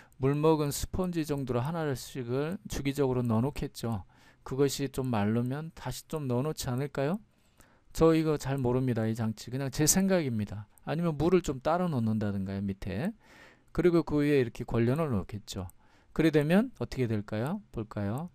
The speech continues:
여기 구멍이 나 있죠? 이렇게 구멍이 나 있는 슬릿. 이런 구멍에, 어디에 있는 구멍? 이 트레이. 자, 이게 트레이를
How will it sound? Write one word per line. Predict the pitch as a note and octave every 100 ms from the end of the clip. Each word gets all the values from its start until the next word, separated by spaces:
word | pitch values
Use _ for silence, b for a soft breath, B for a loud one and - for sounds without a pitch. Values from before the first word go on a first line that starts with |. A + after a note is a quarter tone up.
| -
여기 | B2+
구멍이 | B2+ - D#3 D#3+
나 | D3+ B2+
있죠? | A#2+ -
이렇게 | C#3 C3 D3
구멍이 | - D3+ D#3+ D#3+
나 | D3+ C#3+
있는 | C#3+ B2+
슬릿. | - D3 B2 - _ _ b b b b b -
이런 | B2+ B2
구멍에, | C3+ C#3+ C3+ B2 B2 G#2 _ _ _ _ -
어디에 | - B2 C#3+
있는 | C#3+ C3+ B2+
구멍? | C3 F3+ A#3 _
이 | A#2+
트레이. | A2 - D#3 D3 G#2+ - b b b
자, | - A#2
이게 | A2 A#2
트레이를 | - D#3 D3+ C#3 C3 D3